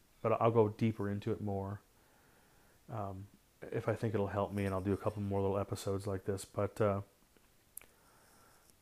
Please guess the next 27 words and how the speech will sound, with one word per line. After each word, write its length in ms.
um, 360
yeah, 220
it 100
was, 280
I 120
got 180
what 100
I 120
needed 300
out 140
of 60
that, 260
and 160
I 60
hope 220
you 100
got 180
something 240
that 160
matters 400
and 200
can 120
ultimately 380
make 180
a 40
difference. 480
And, 240